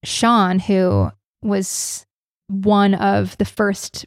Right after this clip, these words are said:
pair of twins to break four in the mile, N C double A champion back in Indiana back in the day,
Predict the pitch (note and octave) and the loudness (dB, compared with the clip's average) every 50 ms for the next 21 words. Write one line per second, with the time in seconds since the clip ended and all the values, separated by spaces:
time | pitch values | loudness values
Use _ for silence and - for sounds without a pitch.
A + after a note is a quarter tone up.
0 | _ _ - - G3+ G#3 G#3 G3+ F#3+ G3 - - - - A#3+ A3+ G#3+ G3 G3+ G3+ | _ _ -2 -2 0 0 0 0 -2 -4 -6 -8 -4 -2 0 2 2 2 0 -2
1 | - G3+ - G#3 G3+ G3+ - - A3 G3+ G3 G3 F#3+ F#3+ F#3 G3 G#3 G3+ G3 G3 | -2 -2 -2 -2 -2 -2 -2 0 0 2 2 2 2 2 2 2 2 2 0 0
2 | - - G3 - G#3 G#3 G3 A3 G#3+ F#3+ G3 - - G#3+ G3 F#3+ G3+ G3 G#3+ G#3 | 0 0 -2 0 0 -2 0 0 0 -2 -2 -2 -2 -4 -2 -2 -4 -4 -4 -4
3 | G#3 G#3 - _ - - G#3 - G#3 G3+ G3 F#3+ - _ _ _ A3+ G#3+ G3 F#3+ | -4 -6 -6 _ -4 -4 -2 -2 -2 -4 -4 -4 -8 _ _ _ 0 0 2 2
4 | F#3 G#3 A#3 A#3+ G#3 G3 F#3+ - F3 F#3+ - F#3 F#3 F#3+ F#3+ G3+ A3+ | 2 2 2 2 0 0 -2 -2 -4 -4 -2 -2 -2 0 0 0 0